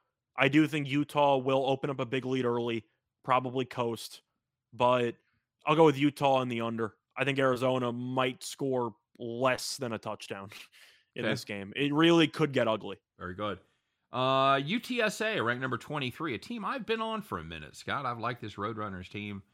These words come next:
Speaker 2: uh, since, really since last year, since we kinda showed
Speaker 1: They were
Speaker 2: up.
Speaker 1: also our dark horse for our conference breakdown of the Conference U S A.
Speaker 2: Correct, and that's looking pretty sharp right now. But they've got a tall task this week. No, not with their competition as they play Southern Miss, but, uh, laying a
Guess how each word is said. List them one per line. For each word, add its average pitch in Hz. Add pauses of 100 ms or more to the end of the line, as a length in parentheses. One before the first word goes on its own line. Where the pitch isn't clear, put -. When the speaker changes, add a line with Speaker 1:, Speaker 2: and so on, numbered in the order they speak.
(440)
Speaker 2:
uh, 87
since, 104
really 110
since 107
last 101
year, 104
since 90
we 76
kinda 85
showed 87
Speaker 1:
They 151
were 170
Speaker 2:
up. 202
Speaker 1:
also 175
our 135
dark 123
horse 120
for 113
our 107
conference 110
breakdown 104
of 104
the 101
Conference 101
U 101
S 95
A. 101
Speaker 2:
Correct, 113
and 87
that's 85
looking 101
pretty 95
sharp 92
right 92
now. 107 (460)
But 110
they've 226
got 247
a 190
tall 226
task -
this 151
week. 117
No, 120
not 135
with 110
their 104
competition 113
as 87
they 85
play 90
Southern 87
Miss, 85
but, 82 (120)
uh, 80
laying 107
a 82